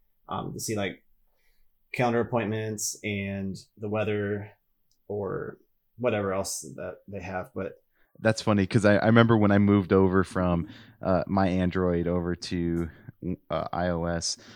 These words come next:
Speaker 2: a lot of people were like, "You can't even search on the home screen, and you can't even look at the weather <laughs> right on the home screen," because all, we, they lost the widgets when you went and went to, back to I O S from Android. That's gonna be nice to have those back for sure, I think.
Speaker 1: Yeah, I,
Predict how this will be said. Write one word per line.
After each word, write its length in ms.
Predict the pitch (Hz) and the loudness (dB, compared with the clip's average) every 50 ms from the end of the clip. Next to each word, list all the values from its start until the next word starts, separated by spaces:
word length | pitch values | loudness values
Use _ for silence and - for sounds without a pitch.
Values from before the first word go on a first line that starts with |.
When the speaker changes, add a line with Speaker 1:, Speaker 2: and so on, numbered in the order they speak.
| - - - | -20 -14 -8
Speaker 2:
a 40 | 92 | -2
lot 100 | 92 90 | 0 0
of 60 | 87 | 0
people 240 | - 101 92 - 92 | 0 -2 -4 -2 -2
were 180 | 92 92 92 90 | 0 0 0 0
like, 240 | 87 80 78 - _ - | -2 -4 -4 -6 _ -6
"You 160 | 110 123 135 | -6 -4 0
can't 240 | - 139 117 101 98 | 4 4 6 6 6
even 260 | 98 92 95 95 90 | 4 4 2 0 0
search 480 | - - - - 117 131 127 - - 104 | 0 -2 -2 0 2 0 0 0 0 0
on 140 | 95 90 | 0 0
the 80 | 87 87 | 0 0
home 260 | 87 104 120 127 123 | -2 -2 0 0 -2
screen, 580 | - - - - 92 87 80 80 82 80 82 85 | -2 -4 -4 -2 -2 -2 -2 -2 -4 -4 -4 -4
and 140 | 87 92 107 | -4 -4 -4
you 80 | 123 | -4
can't 240 | - - 123 110 104 | -4 -2 -2 0 0
even 240 | 101 92 90 87 90 | 0 -2 -2 -2 0
look 160 | 104 107 101 | -2 -2 -2
at 80 | 90 - | -2 -4
the 80 | 76 | -2
weather 320 | 76 90 104 113 110 98 98 | 0 2 4 4 4 2 0
<laughs> 120 | 92 - | 0 -2
right 80 | 127 107 | -4 -4
on 100 | 107 - | -4 -6
the 200 | - - - 139 | -8 -2 -2 -2
home 100 | - - | -2 -2
screen," 440 | - - - - - 110 104 104 98 | -12 -12 -8 -2 0 2 2 2 0
because 220 | 85 - 110 95 | 2 0 2 4
all, 220 | 98 95 92 87 - - - - 202 160 - | 4 4 4 2 -2 -10 -12 -10 -10 -6 -2
we, 180 | 104 104 95 - - | 0 0 0 0 -2
they 100 | 95 107 | -2 -2
lost 280 | 101 98 95 98 - - | 2 2 2 0 2 0
the 80 | 95 | 0
widgets 420 | 90 95 101 101 95 90 82 - - | 2 2 2 2 2 0 -2 -2 -4
when 140 | 95 90 87 | -4 -4 -2
you 80 | 87 | -2
went 140 | 90 87 90 | -2 -2 -4
and 180 | 87 - - - | -4 -6 -8 -8
went 280 | 92 95 90 87 - - | -6 -6 -6 -6 -8 -10
to, 80 | - | -6
back 180 | 90 107 101 - | -6 -6 -4 -4
to 80 | - | -4
I 180 | 60 78 87 85 | -4 -4 -2 -4
O 140 | 82 80 87 | -4 -2 -2
S 180 | 92 92 - | -2 -4 -4
from 160 | - 87 85 82 | -8 -8 -6 -4
Android. 420 | 92 95 87 87 82 82 82 82 - - - - - _ _ _ _ _ _ _ - | -4 -4 -2 -2 -4 -4 -4 -6 -12 -20 -20 -20 -20 _ _ _ _ _ _ _ -6
That's 140 | 104 - - | -6 -4 -2
gonna 140 | 123 117 | 0 0
be 60 | 101 90 | 0 2
nice 200 | 90 95 98 - | 0 -2 -2 -2
to 60 | 87 | -4
have 160 | 87 85 76 | -4 -4 -2
those 180 | 80 85 76 78 | -4 -6 -4 -4
back 220 | 80 76 76 - | -6 -8 -8 -8
for 80 | 82 80 | -10 -10
sure, 280 | - - 85 80 78 | -6 -4 -4 -4 -4
I 40 | 80 | -4
think. 360 | - 78 78 78 - _ _ _ _ _ - | -6 -8 -8 -8 -10 _ _ _ _ _ -12
Speaker 1:
Yeah, 380 | 107 110 113 117 113 107 107 107 | -4 -2 0 2 2 2 0 -2
I, 260 | - - 117 113 | -2 -4 -8 -8